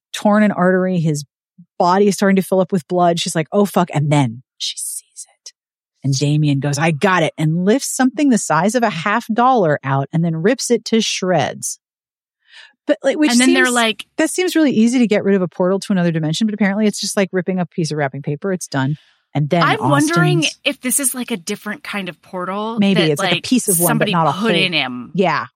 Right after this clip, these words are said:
Speaker 1: or it's a part of ones. But e-, but it was big
Speaker 2: Yeah.
Speaker 1: enough to, like, let creatures come out of his abdomen a couple times.
Speaker 2: Yeah, yeah, yeah.
Speaker 1: So Zach, quote, "looks like half of an all-you-can-eat cannibal buffet," and Austin's wristwatch starts going off. And she looks at
Speaker 2: And
Speaker 1: Austin.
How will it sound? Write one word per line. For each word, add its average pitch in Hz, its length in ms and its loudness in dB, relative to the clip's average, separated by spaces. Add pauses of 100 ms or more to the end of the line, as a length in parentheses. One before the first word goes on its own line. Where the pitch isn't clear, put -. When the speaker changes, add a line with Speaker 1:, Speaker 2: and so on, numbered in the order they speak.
Speaker 1:
or 190 140 -2
it's - 160 -6 (100)
a 180 60 -8
part 208 300 0
of 165 100 -2
ones. 135 460 -8
But 226 80 0
e-, 285 180 0
but 285 140 2
it 247 100 2
was 233 260 2
big 233 200 0
Speaker 2:
Yeah. 285 40 4
Speaker 1:
enough 269 180 2
to, 277 80 -2
like, 226 200 2
let 214 220 0
creatures 240 360 -2
come 208 200 -2
out 190 160 2
of 156 40 -4
his 151 120 -2
abdomen 202 400 2
a 131 80 -4
couple 123 240 -4
times. 127 340 0
Speaker 2:
Yeah, 208 260 0
yeah, 190 520 -2
yeah. 180 160 -6
Speaker 1:
So 233 480 2 (640)
Zach, 254 580 0
quote, 226 400 2
"looks 254 300 0
like 247 160 2
half 220 360 0
of 214 120 2
an 190 80 4
all-you-can-eat 190 640 2
cannibal 226 420 2
buffet," 147 560 -2
and 160 220 -6
Austin's 180 680 0
wristwatch 165 800 -2
starts 139 320 -4
going 131 340 -4
off. 156 260 -6 (640)
And 170 60 -4
she 175 100 0
looks 175 240 2
at 190 40 0
Speaker 2:
And 156 100 2
Speaker 1:
Austin. 156 440 -2